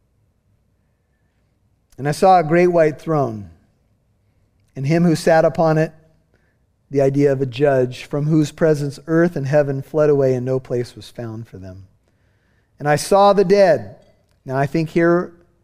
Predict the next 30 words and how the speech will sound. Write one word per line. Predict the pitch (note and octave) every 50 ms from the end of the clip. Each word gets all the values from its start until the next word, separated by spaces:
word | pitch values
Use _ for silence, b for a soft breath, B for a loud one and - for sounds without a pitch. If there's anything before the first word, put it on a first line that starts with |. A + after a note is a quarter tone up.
| _ _ _
is | - C#3+ C#3 A#2 A#2+
the | C3+ C3
second | - - - D#3 C#3+ - D#3+ D#3 -
resurrection. | D3+ C#3+ C#3 C#3 C#3 C#3 C3+ C3 B2+ B2 - - - - - - _ _ _ _ _ _ _ _ _ _ _ _ _ _ _ _ _ _
"I | - C#3 C#3
saw | C#3 - - F#3 F3+ F#3 F#3+
the | G3 G3+ -
dead." | F3 G3 G3 F#3 E3+ E3+ F3 E3 E3+ - - _ _ _ _ _ _ _
Notice | D3 C#3+ D3+ D#3+ E3 D#3+ -
they're | E3+ E3
called | D#3 - - - E3 E3 F3 F3 D#3 D3
the | D#3+ D3+
dead, | C3 B2 D#3+ E3 D#3+ D3+ C#3 C#3+ C#3+ -
so | - D3+ D3 C#3 C#3 - - _
it | D3 D3
would | C#3+ C#3+ C#3 C#3 -
seem | - - E3+ E3+ E3+ E3+ E3+
that | D#3+ D3+ D3 D3+ - _ _ _ _ _ _ _ _ _ _ _ -
they're | D3+ D3+ D3+ D#3
going | D3 D#3+ D#3+ E3
to | E3
be | E3 E3+
raised | D#3 D3+ D3+ D#3 D#3 D#3+ D#3+ D#3+ D#3+ D#3 -
for | - - D#3 D3+
this | C#3 D#3 E3 D#3+ -
purpose. | - - - F#3 F#3 F3 F3 - G#2+ F#2 - -
"I | B2 B2+
saw | - - - D#3 D3+ E3 F3
the | E3+ F#3+
dead, | F3 E3+ F#3 F#3 F3+ F3+ F3+ E3 E3 -